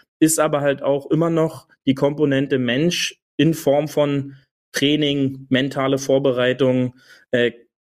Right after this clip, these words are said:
qualitative Vorbereitung. Wie bringe ich mich in diesem Moment in Schuss, damit ich das leisten kann,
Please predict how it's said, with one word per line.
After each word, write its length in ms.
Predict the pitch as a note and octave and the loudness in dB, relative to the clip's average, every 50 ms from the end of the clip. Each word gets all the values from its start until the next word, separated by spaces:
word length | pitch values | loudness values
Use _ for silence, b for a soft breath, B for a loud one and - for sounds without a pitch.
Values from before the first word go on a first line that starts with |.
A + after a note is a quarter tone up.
| _ - | _ -4
qualitative 760 | - - B2+ D3 D#3+ D#3 D#3+ D#3 C#3+ - - D3+ C#3 C#3 C3 | 0 0 2 2 0 0 -2 -4 -4 -2 -2 0 0 0 -2
Vorbereitung. 920 | C3+ - B2+ C3+ C#3 C#3 C3+ B2+ C3 C3 C3 C3 C3+ C3+ B2+ C3 C3 C3 - - | 0 0 0 2 2 2 0 2 2 0 0 2 2 2 2 2 2 0 -2 -4
Wie 320 | A#2+ A#2+ C#3 D#3+ F3 E3+ | -2 0 0 2 2 0
bringe 260 | C#3 A#2+ C#3 D3+ D#3 | 0 0 0 0 0
ich 140 | C#3+ C#3 - | -2 -2 0
mich 200 | D3+ D3 C#3 - | 0 0 0 0
in 180 | C#3+ C#3+ C#3+ C#3 | 0 0 2 2
diesem 260 | C#3+ D#3+ D#3 E3 E3+ | 2 2 2 2 2
Moment 440 | D#3 C#3+ C#3 C3+ C#3 D3 D3 C3+ - | 2 2 2 0 0 -2 -2 -6 -6
in 260 | - - C#3+ D3+ D3+ | -4 -2 0 0 0
Schuss, 500 | - - - D#3+ F3 E3+ - - - B B B B B - | 0 0 2 2 2 2 -2 -4 -6 B B B B B -2
damit 300 | B2+ C3 C#3+ D3 C#3+ D#3+ | 0 0 0 -2 -2 -4
ich 160 | D3 C#3+ - | -6 -4 -4
das 260 | - C#3 C#3+ - - | -4 -4 -4 -4 -4
leisten 400 | C3+ B2+ C3+ D3 D3+ - - D3+ | -2 -2 -2 -2 -4 -6 -8 -6
kann, 320 | - - D3 D3 D3+ D3+ | -4 -2 -2 -2 -4 -6